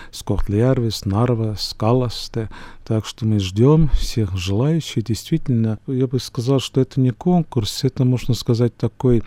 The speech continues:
хороший, позитивный день песни. Потому что это момент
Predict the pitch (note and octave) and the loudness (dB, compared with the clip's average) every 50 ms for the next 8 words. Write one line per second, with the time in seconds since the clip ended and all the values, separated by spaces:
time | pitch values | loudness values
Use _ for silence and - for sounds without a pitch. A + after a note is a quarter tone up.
0 | - - - - A#2 A2 A#2+ D3+ F3+ G3 F3+ - - - - - D3 - - B2+ | -6 -14 -4 -2 2 2 4 4 4 2 0 -2 -8 -8 -2 -2 -2 2 2 2
1 | A2+ - A2+ G#2 - - - C#3+ D3 C3+ B2+ A#2 A2 G#2+ G#2 G2+ G#2+ A#2+ A#2+ A#2 | 2 2 0 -4 -4 -4 -2 0 2 2 4 4 4 2 2 4 4 4 4 4
2 | A2 G2+ F#2 - - F2 E2 - - - - - B2 A#2 - - - _ - - | 2 0 -2 0 0 0 0 -2 -8 -14 -12 -12 -12 -12 -12 -16 -20 _ -10 -4
3 | A2+ A2 A2+ B2+ C#3+ C3+ - - - C3+ C3 - C#3 C3 C3 C3+ C3+ C3+ C3+ C3+ | 0 2 2 2 2 2 0 0 0 0 -2 -2 0 0 2 2 2 0 0 2
4 | C#3 C#3+ D3 C3+ B2 | 2 2 2 2 0